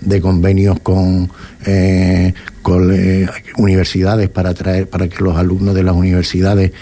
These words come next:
vengan a, a hacer las prácticas de grado en el ayuntamiento,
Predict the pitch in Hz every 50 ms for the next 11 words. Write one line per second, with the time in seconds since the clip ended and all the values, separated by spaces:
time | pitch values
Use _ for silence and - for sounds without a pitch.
0 | - - - - - - - 87 87 101 98 95 92 92 92 90 92 92 90 90
1 | 92 92 87 87 90 92 90 85 - - - - 90 - 104 95 85 71 - -
2 | 90 98 - - - 87 90 92 92 87 85 87 - - - - - - - -
3 | - 101 95 90 90 92 90 95 104 107 101 95 95 98 95 95 92 92 95 92
4 | 92 95 92 92 90 87 95 104 123 156 165 160 - - - - -